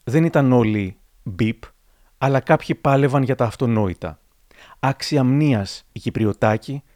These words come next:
και κρίμα που δεν την ήξερα τόσο καιρό». Για τη σημαντική πρακτική κληρονομιά της Κυπριωτάκη Περάκη, ρώτησα την Ζέφη Δημαδάμα.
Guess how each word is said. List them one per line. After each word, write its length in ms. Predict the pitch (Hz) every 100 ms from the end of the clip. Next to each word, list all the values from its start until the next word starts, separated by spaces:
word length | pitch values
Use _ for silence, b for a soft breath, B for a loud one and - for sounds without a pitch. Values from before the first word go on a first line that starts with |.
| _ _
και 140 | 147
κρίμα 480 | - 170 156 113 95
που 100 | -
δεν 180 | 101 110
την 200 | 92 95
ήξερα 380 | 98 - 104 92
τόσο 260 | - - 110
καιρό». 400 | 104 95 85 - _ _ _ _ _ _ - B B B
Για 100 | 123
τη 100 | 110
σημαντική 760 | - 101 95 98 - 139 - _
πρακτική 500 | 131 120 - - 147
κληρονομιά 600 | - 143 113 104 101 104
της 160 | - -
Κυπριωτάκη 580 | - 95 92 104 -
Περάκη, 540 | - 92 92 101 - 135
ρώτησα 460 | 147 143 143 - 131
την 200 | 139 117
Ζέφη 460 | 107 110 - 120
Δημαδάμα. 840 | 117 120 127 117 - 92 85 82